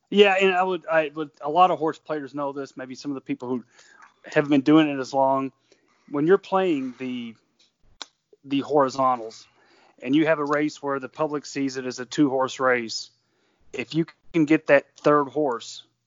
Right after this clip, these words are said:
the third, the, the contrarian third horse to crash that and beat those top two, your horizontal wagers just pay mind-boggling sums. Vault would be a great example of a horse such as that,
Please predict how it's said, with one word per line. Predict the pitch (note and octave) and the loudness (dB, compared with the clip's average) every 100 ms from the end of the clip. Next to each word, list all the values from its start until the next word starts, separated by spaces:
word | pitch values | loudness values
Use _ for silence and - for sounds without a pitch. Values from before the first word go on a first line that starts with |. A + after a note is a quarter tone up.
| _ - | _ -16
the | B2+ | -6
third, | - D3+ D3 | 0 2 0
the, | B2+ | -6
the | B2 | -10
contrarian | B2+ C#3 - D#3 C#3 | -6 -4 0 2 2
third | C3+ C#3 | 0 0
horse | C#3+ - | -2 -4
to | B2+ | -10
crash | - C#3 C#3+ - | 0 2 2 0
that | C#3+ A#2+ | -4 -4
and | |
beat | A#2+ C#3 | -4 -4
those | D3 C3+ | -4 -6
top | - C3+ - | -4 -6 -6
two, | C#3+ C#3 C3+ - _ - _ _ | -6 -6 -6 -12 _ -20 _ _
your | C3+ C3 B2+ B2 A#2+ - | -6 -4 -4 -8 -10 -10
horizontal | - D3 C3+ C3 B2 A#2+ | 2 4 6 4 4 4
wagers | C3 C3 A#2+ A#2 A#2 _ - | 2 2 -4 -10 -12 _ -16
just | C3 - | -14 -4
pay | C#3 | 0
mind-boggling | B2 C3 C3 B2 A#2+ A#2 A#2 G#2+ | 4 6 6 4 2 0 -8 -16
sums. | - C3 A#2 G#2+ - - - | -10 -8 -8 -12 -20 -20 -20
Vault | C#3+ E3 F3+ D#3+ | 0 4 6 4
would | D3 | 0
be | C#3+ | 0
a | |
great | C3 - C#3+ C#3+ C3+ | 0 2 2 2 -2
example | B2+ B2 C3+ C#3 B2+ | -10 -8 -6 -6 -6
of | A#2 | -10
a | |
horse | A2 A#2 G#2 | -10 -10 -10
such | A#2 A2 A#2 | -8 -8 -10
as | G#2 | -8
that, | A2 G#2+ | -6 -6